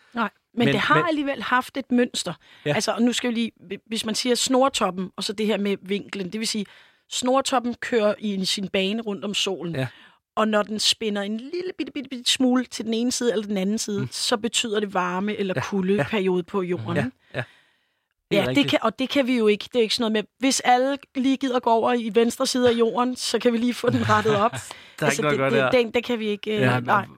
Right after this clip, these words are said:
Speaker 3: og hvor hurtigt går der? Altså, vi har det sådan lidt, det er sådan lidt underligt for mig, fordi
Speaker 2: Ja.
Speaker 3: det der med, at vi veksler hele tiden mellem. Altså,
Speaker 1: Ja, og det,
Speaker 3: kommer,
Speaker 1: det
Speaker 2: Det kan
Speaker 3: kommer,
Speaker 2: gå, det kan
Speaker 3: kommer
Speaker 2: gå
Speaker 3: du lige
Speaker 2: meget
Speaker 3: pludselig
Speaker 2: hurtigt.
Speaker 3: sådan en sådan væg af is, og så,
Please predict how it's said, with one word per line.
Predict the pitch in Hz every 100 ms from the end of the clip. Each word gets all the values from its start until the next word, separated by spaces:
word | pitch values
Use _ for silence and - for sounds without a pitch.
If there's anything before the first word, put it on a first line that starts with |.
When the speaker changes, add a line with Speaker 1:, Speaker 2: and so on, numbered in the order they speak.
| -
Speaker 3:
og | 117
hvor | 120
hurtigt | 123 156 170
går | - 147 143
der? | 104 107 -
Altså, | 110 110
vi |
har | 120 127
det | 117
sådan | 120
lidt, | 123 120 - - - -
det | 135
er |
sådan | 123 147
lidt | 143
underligt | 147 151 165 151
for | 147 139
mig, | 143
fordi | 135 127 135
Speaker 2:
Ja. | 139 117 139
Speaker 3:
det |
der | 135
med, | 127 127
at | 127 131
vi | 120
veksler | 131 - 127
hele | 135
tiden | 135 131
mellem. | 131 139 110 - _
Altså, | 113 220
Speaker 1:
Ja, |
og | 214
det, | 233
Speaker 3:
kommer, | 151 165
Speaker 1:
det | 175
Speaker 2:
Det | 180
kan | 156
Speaker 3:
kommer, | 185 196
Speaker 2:
gå, | 143 127 - -
det | 131
kan | 135
Speaker 3:
kommer |
Speaker 2:
gå | 147
Speaker 3:
du |
lige | 120
Speaker 2:
meget | 117 190
Speaker 3:
pludselig | 185 135
Speaker 2:
hurtigt. | 139
Speaker 3:
sådan | 196 156
en | 135
sådan | 160 156 143
væg | 156
af | 147
is, | 160 160 139
og | 127
så, | 143